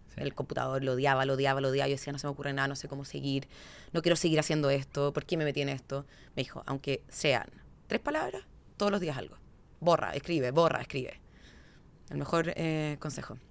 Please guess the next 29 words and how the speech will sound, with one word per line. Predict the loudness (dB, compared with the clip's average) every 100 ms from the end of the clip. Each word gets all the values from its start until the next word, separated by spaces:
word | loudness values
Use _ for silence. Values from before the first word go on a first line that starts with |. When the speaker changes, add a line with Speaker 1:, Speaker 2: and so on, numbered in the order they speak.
| -20 -20 -20 -20 -20 -18 -18 -16 -16 -16 -12
Speaker 1:
Ok. | 0 0 0 -8 -18 -18 -18 -18 -8
Letras. | 4 6 6 4 -4 -12 -14 -14 -14 -12 -6
Hablemos | 0 0 0 2
de | 2 2
Speaker 2:
Sí. |
Speaker 1:
un | -2 -4
poquito | -4 2
de | 2
economía. | 2 0 0 -2 -6 4
Pablo | 10 12
García, | 12 12 12
vicepresidente | 12 12 8 8 6 6
del |
Banco | 6 4
Central, | 0 4 4 4 0 -16 -18 -18 -18 -20 -20 -18 2
dice | 4 6 6
que | 8
tú, | 6 6 -2 -20 -20 -4
la, | -2 4 4 8
lo | 12
power | 12 12 8
que | 2
tenías | 2 2
es | 2
que | 2
eres | 2
capaz | 2 4 4
de | 2
explicar | 0 2 6 6 6